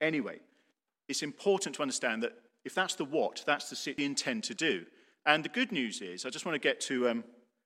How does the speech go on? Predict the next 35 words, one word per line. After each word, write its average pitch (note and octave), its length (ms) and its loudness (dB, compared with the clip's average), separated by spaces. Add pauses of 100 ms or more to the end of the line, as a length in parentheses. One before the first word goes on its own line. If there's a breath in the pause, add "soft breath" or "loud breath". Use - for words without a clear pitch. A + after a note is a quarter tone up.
(760)
uh, A#2+ 160 0
this - 180 0
thing A2+ 200 -2
here. A2 340 -4 (480)
He F3+ 140 -8
says, - 460 2
"I'm E3 160 -2
going G3+ 320 2
to G#3+ 120 -2
wake E3+ 560 0
him D3+ 400 -6 (140)
up." - 300 -6 (300 soft breath)
"Our A3 240 2
friend F3 540 0
Lazarus D3+ 680 0
is A#2+ 160 -6
asleep, B2+ 640 -2 (340 soft breath)
and C#3+ 140 -4
I F#3 220 2
am F3+ 180 -2
going D3 160 -2
to C#3 100 -6
wake D3+ 560 -4
him C3+ 400 -4 (420 soft breath)
up." G#2 380 0 (220 soft breath)
So E3+ 160 0
he's F3+ 240 0 (160)
trying B3 240 2
to A3+ 60 -2
comfort G3+ 520 2
the D#3+ 80 -2
disciples D#3 640 2
around F3+ 440 4
him, F#2 300 -8 (300 loud breath)
and D3+ 180 -2